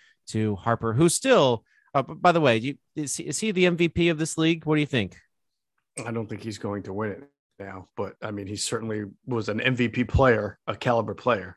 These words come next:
Speaker 2: So, I mean, I guess it'll come down to him. It'll come down to, um, Tatis, I would imagine, is,
Speaker 1: I think
Speaker 2: is gonna
Speaker 1: he's
Speaker 2: get
Speaker 1: out of it.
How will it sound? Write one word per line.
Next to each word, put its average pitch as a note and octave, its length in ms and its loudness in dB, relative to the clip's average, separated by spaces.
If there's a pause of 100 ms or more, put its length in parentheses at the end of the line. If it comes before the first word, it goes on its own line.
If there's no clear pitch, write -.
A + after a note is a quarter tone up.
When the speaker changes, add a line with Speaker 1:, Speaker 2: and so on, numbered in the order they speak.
(120)
Speaker 2:
So, G2+ 320 -6
I G#2+ 60 -2
mean, A2+ 160 0
I A2+ 80 -2
guess A#2+ 220 -2
it'll B2 120 0
come A#2 180 0
down A2+ 220 4
to G2 80 -4
him. C3+ 340 6
It'll A#2 100 4
come A#2 220 -2
down A2+ 220 -2
to, A2 380 -4
um, G#2+ 440 -4
Tatis, B2 680 0
I - 40 4
would C3 120 4
imagine, C#3 380 6
is, - 220 0 (520)
Speaker 1:
I C4 80 4
think F4+ 160 0
Speaker 2:
is - 20 -8
gonna C4 80 6
Speaker 1:
he's A3+ 80 4
Speaker 2:
get F#3+ 80 10
Speaker 1:
out E3 100 8
of B2 120 2
it. C3+ 160 4